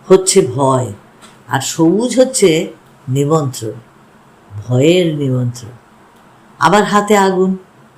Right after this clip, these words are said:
এ কি আশ্বাস না সর্বনাশের ভস্মশেষ? মহাশক্তি নয় তো কি? মহাশক্তি না হলে এমন পরিবেশ তৈরি হয়?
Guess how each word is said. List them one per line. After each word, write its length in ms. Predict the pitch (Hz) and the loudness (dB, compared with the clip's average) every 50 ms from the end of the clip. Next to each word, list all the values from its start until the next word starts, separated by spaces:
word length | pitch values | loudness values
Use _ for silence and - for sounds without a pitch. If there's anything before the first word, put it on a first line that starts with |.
| _ - - _ _ | _ -20 -20 _ _
এ 120 | - 165 170 | 4 4 4
কি 200 | 170 170 214 196 | 4 2 2 4
আশ্বাস 720 | 165 165 185 - - - 226 220 208 - - - - 127 | 4 2 0 -2 -4 -2 0 0 0 -2 -4 -8 -10 -10
না 160 | 139 156 165 | -8 -8 -8
সর্বনাশের 760 | 165 - 156 147 139 135 143 151 156 165 170 170 - 202 190 170 - | -6 -4 -4 -2 -2 -2 -4 -4 -2 -2 -2 0 0 -2 -2 -2 -2
ভস্মশেষ? 800 | 123 143 131 - - - 170 170 - 180 165 - - - - - - _ - - - - - - - _ _ _ _ _ _ - - - - - - - - - - _ _ _ - - _ _ _ _ _ _ _ - _ - - - - _ - - _ _ _ _ _ _ 156 | -6 -6 -6 -4 -6 -6 -8 -6 -6 -6 -6 -6 -8 -12 -14 -16 -20 _ -20 -20 -20 -20 -20 -20 -20 _ _ _ _ _ _ -20 -20 -20 -16 -14 -14 -14 -14 -18 -20 _ _ _ -20 -20 _ _ _ _ _ _ _ -20 _ -16 -16 -16 -16 _ -20 -20 _ _ _ _ _ _ -2
মহাশক্তি 760 | 165 175 160 165 185 196 208 - - 226 214 220 - - 214 | 0 0 2 2 2 2 2 0 0 -2 -2 -2 0 0 2
নয় 220 | 202 185 170 175 180 | 2 4 2 0 0
তো 120 | 175 190 | -2 -4
কি? 300 | - - 170 160 147 - - - _ _ _ _ _ _ _ - | -2 -2 -2 -2 -2 -6 -8 -14 _ _ _ _ _ _ _ -6
মহাশক্তি 720 | 147 156 156 139 170 180 170 - - 175 180 - - 185 | -2 -2 0 2 2 0 0 0 -4 -4 -4 -4 -4 -2
না 120 | 170 170 | -2 -2
হলে 440 | 165 160 165 170 180 214 240 214 165 - - _ _ _ _ _ _ | -2 0 0 0 2 2 2 0 -2 -8 -14 _ _ _ _ _ _
এমন 340 | - 151 170 180 190 196 196 | 0 0 2 2 2 2 2
পরিবেশ 520 | 196 - 175 170 170 170 180 185 180 180 - | 2 2 4 4 4 4 2 0 0 0 0
তৈরি 280 | 175 165 165 160 170 | 2 2 4 2 0
হয়? 280 | 175 170 220 247 254 208 | 0 0 0 0 0 0